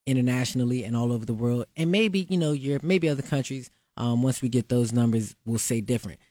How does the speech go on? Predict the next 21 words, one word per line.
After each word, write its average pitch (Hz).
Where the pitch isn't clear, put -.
You 117
know 113
what 113
I -
mean? 107
But 98
domestically, 143
um, 110
it's 127
still -
pretty 190
divided, 135
unfortunately, 135
but 131
this 139
will 131
be 117
marked 113
as 113
the 107
beginning. 104